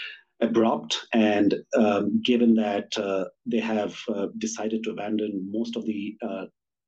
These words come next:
covid nineteen restrictions that have been in place for the last two years, it looks unlikely to me that they will, uh, walk back, um, this reversal and go back to where they were, uh, now six months or even a month ago.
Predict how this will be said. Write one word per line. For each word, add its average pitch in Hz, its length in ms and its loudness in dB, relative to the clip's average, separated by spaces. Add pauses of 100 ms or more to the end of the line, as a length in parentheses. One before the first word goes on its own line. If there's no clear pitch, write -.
(120)
covid 110 220 -4
nineteen 101 360 -6
restrictions 104 720 -6 (240)
that 120 60 -6
have 110 120 -6
been 113 120 -4
in 101 140 -6
place 107 240 -6
for - 80 -8
the 104 80 -6
last 101 320 -8
two 101 140 -4
years, 110 360 -4 (380)
it - 100 -6
looks 123 240 -4
unlikely 113 480 -2
to 110 120 -4
me 107 180 -2
that 92 180 -8
they 104 160 -8
will, 98 260 -4
uh, 92 140 -8 (140)
walk 107 500 -6
back, 92 320 -10 (300)
um, 90 420 -4 (180)
this 110 220 -2
reversal 98 540 -2
and 95 260 -4
go 101 160 -2
back 101 220 -4
to 101 100 -4
where 95 140 -2
they 92 80 -4
were, 92 320 -2 (580)
uh, 101 120 -2
now 95 120 -2
six - 320 -4
months 98 280 -2
or 107 100 -2
even 95 220 -2
a 120 120 -4
month 104 320 -4
ago. 92 320 -4